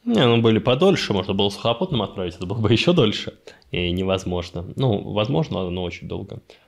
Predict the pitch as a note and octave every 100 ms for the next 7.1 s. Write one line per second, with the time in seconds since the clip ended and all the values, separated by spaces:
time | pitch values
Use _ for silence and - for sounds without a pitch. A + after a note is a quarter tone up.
0 | _ _ - A#2 A2+ A#2+ D3+ D#3 - G3+
1 | G3 E3+ E3 - E3 F3 F#3+ - - C3
2 | B2+ B2 A#2+ C3 D3+ C#3 C3 B2 A2+ -
3 | _ _ _ - F3+ F#3 - - A2+ A2+
4 | G#2+ G#2+ A2 A2+ G2 A2 A2+ G#2 F#2+ G#2
5 | G2 - - G2+ F#2+ G2+ - C#3+ G#3+ -
6 | A2 G#2 F#2+ G2 G2+ G#2 F#2 F2+ F#2 F#2
7 | F2+